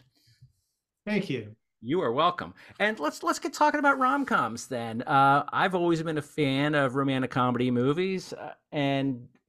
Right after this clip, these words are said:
Speaker 2: uh, gosh, going back as far as I remember, I know when I was a kid, uh, I'd watch movies on, well, what back then was known as U H F,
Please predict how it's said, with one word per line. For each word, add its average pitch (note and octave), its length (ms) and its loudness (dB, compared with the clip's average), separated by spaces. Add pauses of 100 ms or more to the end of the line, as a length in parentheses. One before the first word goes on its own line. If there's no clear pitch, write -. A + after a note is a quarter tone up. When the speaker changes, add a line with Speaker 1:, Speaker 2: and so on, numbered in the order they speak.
Speaker 2:
uh, D#3 60 2
gosh, D#3 340 4
going C#3+ 180 0
back D3+ 260 2
as D3 80 -6
far C#3+ 300 -2
as C#3 180 -6
I D3+ 120 -4
remember, C3+ 580 0
I B2 80 -4
know C3+ 160 0
when C3 160 -4
I C3+ 140 -2
was B2+ 160 -4
a A#2+ 40 -4
kid, D3+ 520 -2 (760)
uh, B2 320 4
I'd - 120 -8
watch C3 240 0
movies C3+ 260 4
on, B2+ 380 -2
well, B2 180 0
what D#3+ 200 -4 (220)
back A2+ 200 -6
then C3+ 160 -6
was A#2 140 -6
known A#2+ 160 -2
as F#2+ 140 -6
U B2+ 100 2
H A#2 220 -2
F, B2+ 400 0